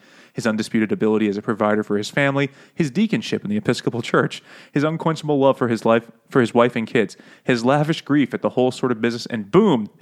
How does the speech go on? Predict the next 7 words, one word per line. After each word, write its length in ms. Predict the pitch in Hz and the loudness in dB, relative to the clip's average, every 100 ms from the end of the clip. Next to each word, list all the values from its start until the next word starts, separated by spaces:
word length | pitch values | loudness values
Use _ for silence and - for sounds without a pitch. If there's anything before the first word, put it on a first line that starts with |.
| _ - | _ -2
here 300 | 160 208 190 | 4 6 6
he 60 | |
was 280 | 160 170 139 | 6 6 4
grabbing 400 | - 143 147 127 | 2 4 4 2
alien 440 | 120 147 151 135 | 2 4 2 0
cocks." 640 | - 127 113 - - - | 0 2 2 2 0 0
<laughs> 40 | - | 2